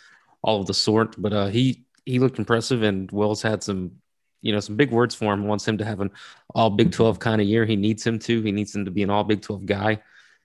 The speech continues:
and, uh, he expects him to be that, uh, leader up front for him. Uh, what else stood out to me? The linebackers in that first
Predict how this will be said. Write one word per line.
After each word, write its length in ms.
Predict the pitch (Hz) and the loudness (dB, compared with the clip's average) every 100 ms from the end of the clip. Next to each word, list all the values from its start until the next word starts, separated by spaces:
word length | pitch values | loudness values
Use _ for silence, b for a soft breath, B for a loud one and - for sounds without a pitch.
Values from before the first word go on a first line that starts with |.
| _ | _
and, 200 | - 98 | -4 0
uh, 100 | 98 | 0
he 160 | 101 107 | 2 2
expects 520 | 98 - 117 98 - | 0 -4 -6 -6 -4
him 140 | 98 | -4
to 160 | 92 92 | -4 -2
be 360 | 98 95 92 - | 0 0 -2 -6
that, 240 | - 98 90 | -4 -2 0
uh, 160 | 90 | 0
leader 400 | 87 104 104 98 | 2 2 4 4
up 140 | 98 - | 2 -2
front 240 | 110 - | -4 -2
for 240 | - 113 | 0 2
him. 60 | 113 - B B - | 0 -4 B B -8
Uh, 280 | 110 107 101 | -4 -2 2
what 140 | 107 | 4
else 180 | 117 117 | 4 2
stood 200 | - 110 | 0 0
out 140 | 110 | -2
to 80 | - | -2
me? 220 | 117 123 | 0 2
The 400 | 120 107 101 90 | 2 0 0 -2
linebackers 800 | 95 104 113 104 101 - 92 92 | -2 0 0 0 -2 -4 -8 -6
in 120 | - 104 | -2 0
that 280 | 90 - | 0 -2
first 560 | - 104 104 104 - - | -2 2 2 0 -6 -18